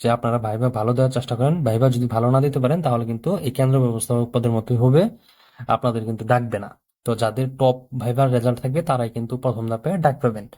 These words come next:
যারা শিক্ষানবিশ অফিসার পদে পরীক্ষা দিবেন। তো যারা শিক্ষানবিশ অফিসার পদে পরীক্ষা দিবেন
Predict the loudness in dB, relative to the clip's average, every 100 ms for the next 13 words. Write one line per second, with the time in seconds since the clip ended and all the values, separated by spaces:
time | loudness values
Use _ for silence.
0 | -18 -4 -4 -2 -6 -4 -2 0 0 0
1 | -4 -2 0 -2 -4 -10 -12 -14 -18 -20
2 | _ 0 2 -2 -6 -4 -4 -2 -2 -2
3 | -2 -2 0 -2 -2 -2 0 0